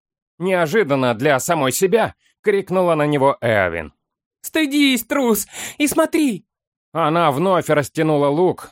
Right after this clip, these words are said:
пустив стрелу в упор. Перьеруки, что карабкался вверх с зажатым в зубах ножом,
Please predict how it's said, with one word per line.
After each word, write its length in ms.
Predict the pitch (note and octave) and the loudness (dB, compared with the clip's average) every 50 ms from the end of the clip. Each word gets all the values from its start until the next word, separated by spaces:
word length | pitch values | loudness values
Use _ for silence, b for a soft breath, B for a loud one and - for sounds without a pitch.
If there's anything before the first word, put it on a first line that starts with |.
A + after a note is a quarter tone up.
| _ _ | _ _
пустив 480 | - D#3+ D#3 - - - E3 F3 D#3 - | 0 2 2 2 0 0 0 0 0 0
стрелу 460 | - - - C3+ C#3 C#3 C3+ C#3+ C3+ | -4 -6 -4 -2 0 2 2 2 2
в 100 | A2 A2 | 2 0
упор. 440 | A#2 G2+ - G#2+ G2+ F2+ E2+ - - _ _ _ _ _ _ _ _ _ _ _ - | -2 -2 0 0 0 0 0 -4 -8 _ _ _ _ _ _ _ _ _ _ _ -4
Перьеруки, 640 | D#3 C#3 B2 B2 C#3 C3+ B2+ D3+ C3+ - - A#2+ | -2 -2 0 0 0 2 2 0 0 0 -2 -4
что 280 | A2+ - - D#3 D3 B2 | -4 -2 -2 -2 -2 -2
карабкался 680 | - - D3 C3+ B2+ - - - C3 A#2+ - - C#3+ C3+ | 0 0 2 2 2 0 0 0 0 0 0 0 -2 -2
вверх 400 | A#2+ G#2+ A2+ C#3 C3+ - - - | 0 0 0 0 0 0 -2 -6
с 40 | |
зажатым 680 | G#2+ F#2+ F#2+ B2 B2+ G#2 F2+ F2+ A#2+ D3 C#3 - B2 A#2 | -4 0 2 2 2 0 -2 -2 0 0 0 0 0 -2
в 60 | A2+ G2 | -2 0
зубах 400 | F#2+ C#3 B2 C#3 C#3 B2+ - A#2+ | -2 0 0 0 -2 -2 -2 -2
ножом, 480 | B2+ C#3 A#2 A#2 G3 G3+ D#3+ G#2+ - | -2 -2 0 0 0 0 0 -2 -8